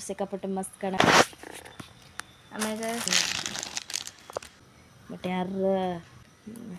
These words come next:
ಈ ಸಲ ಡ್ಯಾನ್ಸ್ ಮತ್ತೆ ನೋಡ್ರಿ ಈ ಡಬ್-, ಹಾಯ್, ಹಲೋ, ನಮಸ್ಕಾರ ಫ್ರೆಂಡ್ಸ್, welcome back to our channel. ಫ್ರೆಂಡ್ಸ್, ಎಲ್ರೂ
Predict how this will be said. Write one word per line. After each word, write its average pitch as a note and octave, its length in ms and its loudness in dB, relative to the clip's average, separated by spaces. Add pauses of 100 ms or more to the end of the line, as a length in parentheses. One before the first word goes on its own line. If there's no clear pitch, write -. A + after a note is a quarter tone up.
(460)
ಈ - 20 4 (200)
ಸಲ G3 180 2 (360)
ಡ್ಯಾನ್ಸ್ G3 300 2 (880)
ಮತ್ತೆ A3 260 4
ನೋಡ್ರಿ A3+ 220 6 (100)
ಈ - 20 10 (140)
ಡಬ್-, - 160 4 (800)
ಹಾಯ್, A3+ 320 0
ಹಲೋ, G#3+ 320 -2 (120)
ನಮಸ್ಕಾರ G3+ 460 -6 (140)
ಫ್ರೆಂಡ್ಸ್, F#3+ 500 -8
welcome F#3+ 360 -10
back G3 120 -12 (100)
to G3+ 80 -10
our G3 140 -10 (100)
channel. F#3 300 -14 (160)
ಫ್ರೆಂಡ್ಸ್, G3+ 300 -10 (160)
ಎಲ್ರೂ G#3 200 -8